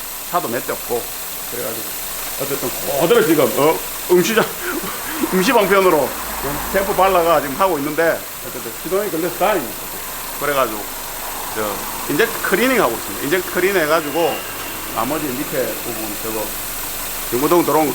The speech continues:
끄-, 끄고 작업하려고 하고 있습니다. 옛날에 제가 내가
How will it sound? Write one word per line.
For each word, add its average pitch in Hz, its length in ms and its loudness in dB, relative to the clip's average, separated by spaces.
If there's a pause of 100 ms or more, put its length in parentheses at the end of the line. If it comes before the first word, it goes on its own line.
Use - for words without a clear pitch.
(100)
끄-, 190 180 2
끄고 190 400 4 (1040)
작업하려고 117 600 0 (840)
하고 117 120 -6
있습니다. 110 340 -6 (220)
옛날에 139 320 2
제가 131 160 0 (840)
내가 127 240 6